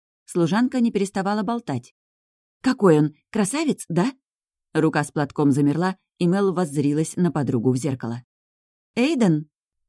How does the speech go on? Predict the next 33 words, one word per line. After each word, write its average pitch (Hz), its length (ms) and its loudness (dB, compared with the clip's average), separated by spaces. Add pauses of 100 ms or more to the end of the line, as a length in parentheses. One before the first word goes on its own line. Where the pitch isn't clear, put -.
Клара 156 320 0
прыснула. 135 480 -2 (260)
«Ну 311 100 4
не 311 160 6
его 302 180 2
же 262 100 2
отец! 202 380 0 (260)
Правда, 220 340 2
некоторые 208 380 2
мужчины 165 380 -2
в 139 40 -6
возрасте 165 420 0
способны 170 400 -2
дать 160 200 -2
фору 247 280 -4
своим 139 300 0
сыновьям». 143 580 -4 (640)
«Это 220 240 4
не 196 140 6
тот 143 180 0
случай», — 143 460 -4 (400)
горячо 160 400 4
возразила 143 500 0
Амелия 180 440 2 (220)
и 208 120 2
вернулась 180 460 0
к - 100 -20
прерванному 139 540 2
занятию. 123 580 -2 (720)
Нужно 190 300 2
было 185 180 4
сразу 185 320 -2
умыться, 190 420 -2